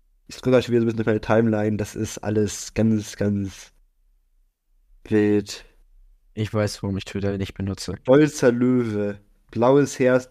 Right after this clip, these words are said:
Speaker 1: Deutschlandflagge, Deutschland ist Heimat, Deutschlandflagge, blaues Herz, ungeimpft, Peace-Zeichen, es gibt nur zwei Peace-Single,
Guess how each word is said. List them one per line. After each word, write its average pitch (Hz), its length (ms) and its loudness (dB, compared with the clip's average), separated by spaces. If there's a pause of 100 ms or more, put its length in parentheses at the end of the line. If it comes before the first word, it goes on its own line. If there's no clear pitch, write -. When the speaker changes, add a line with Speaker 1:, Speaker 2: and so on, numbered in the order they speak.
Speaker 1:
Deutschlandflagge, 107 720 2
Deutschland 117 440 2
ist - 160 -6
Heimat, 113 420 0
Deutschlandflagge, 107 560 0
blaues 104 380 -2
Herz, 104 440 -2
ungeimpft, 127 680 2
Peace-Zeichen, 104 640 -4
es - 160 -4
gibt - 180 -4
nur 113 140 -2
zwei 123 400 0
Peace-Single, 110 760 -2